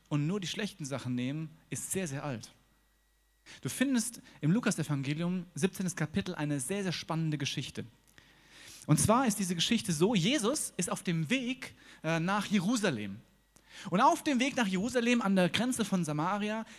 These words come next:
trifft er mit seinen Jüngern auf eine Gruppe von Aussätzigen, zehn Stück. Aussatz ist eine Hautkrankheit, die damals als Beweis dafür gesehen hat, dass sie unter dem Fluch Gottes stehen. Und weil das so ansteckend war, wurden sie ausgesondert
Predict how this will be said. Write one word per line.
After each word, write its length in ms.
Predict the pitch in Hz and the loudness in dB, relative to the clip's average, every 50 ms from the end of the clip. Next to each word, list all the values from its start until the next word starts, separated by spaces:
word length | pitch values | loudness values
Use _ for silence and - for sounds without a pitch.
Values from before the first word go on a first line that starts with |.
| - - - | -14 -4 2
trifft 340 | - - 269 262 - - 202 | 4 4 4 2 0 -4 -2
er 180 | 175 185 196 | -2 0 0
mit 200 | 190 190 226 226 | 0 0 0 -2
seinen 320 | - - 185 175 180 175 160 | -2 -2 -2 0 0 0 0
Jüngern 320 | 151 170 190 202 202 208 | 0 0 0 0 0 0
auf 180 | 202 190 160 - | 0 -2 -4 -2
eine 200 | 165 156 147 135 | -2 -2 -2 -2
Gruppe 460 | - - 135 202 220 - - 220 214 | -4 -4 -4 -4 -4 -2 -2 -4 -4
von 220 | - - 190 175 - - | -2 -4 -6 -6 -6 -6
Aussätzigen, 640 | 151 160 180 160 - - 117 - - - 104 110 107 | -4 -2 -2 -2 -4 -6 -8 -10 -10 -10 -10 -8 -6
zehn 220 | - - 214 202 | -2 0 0 0
Stück. 340 | 196 - - 120 104 - - - _ _ _ _ - - - - - | 0 -2 -4 -6 -8 -10 -12 -18 _ _ _ _ -20 -20 -18 -8 -2
Aussatz 500 | 208 247 294 294 285 - 185 156 151 - | 2 2 2 2 0 0 -2 -2 -2 -2
ist 120 | 196 - | -6 -4
eine 240 | 180 180 170 147 - | -2 -2 -2 -2 0
Hautkrankheit, 840 | 226 269 294 - - - - 127 127 123 - - 135 170 196 - - | 0 -2 -2 -2 -6 -8 -6 -6 -6 -6 -6 -4 -4 -4 -4 -4 -6
die 120 | 170 139 | -4 2
damals 720 | 135 220 233 277 311 294 220 185 185 196 220 233 - - - - - - - | 4 4 4 4 2 0 0 0 0 0 -2 -2 -6 -8 -14 -14 -16 -6 0
als 220 | 185 175 - - | 0 0 0 0
Beweis 380 | - 170 143 165 214 262 247 - | 0 0 2 2 2 0 -2 -4
dafür 260 | 220 196 - 196 185 | -6 -6 -4 -4 -4
gesehen 340 | 151 147 131 185 214 214 214 | -4 -4 -4 -4 -4 -2 -4
hat, 140 | 202 - 196 | -4 -2 -2
dass 140 | 185 - | -4 -2
sie 80 | - 226 | -2 -4
unter 200 | 226 196 165 170 | -4 -2 -4 -2
dem 140 | 147 151 135 | -4 -4 -4
Fluch 280 | - - 196 214 - | -2 -2 -4 -4 -2
Gottes 320 | - 214 190 - 165 - - | -4 -8 -6 -6 -6 -8 -8
stehen. 300 | - - 117 113 110 - _ _ _ _ - - - - 151 | -10 -10 -12 -14 -14 -18 _ _ _ _ -20 -20 -20 -10 0
Und 180 | 175 190 185 190 | 2 4 4 6
weil 120 | 269 294 | 6 4
das 180 | 285 247 - - | 4 2 0 0
so 120 | 262 254 - | -4 -4 0
ansteckend 600 | 233 285 349 330 - - 151 120 - 135 - - | -2 0 0 0 -2 -2 -4 -4 -4 -6 -2 0
war, 260 | 147 156 185 185 151 | 2 2 2 2 2
wurden 180 | 190 233 226 208 | 2 2 2 0
sie 140 | - - - - | -2 -2 -8 -6
ausgesondert 920 | 269 277 285 269 - - 160 127 127 120 120 131 151 190 240 269 254 - | -2 -2 -2 -2 -2 -4 -4 -2 -2 0 0 0 0 -2 -2 -4 -6 -10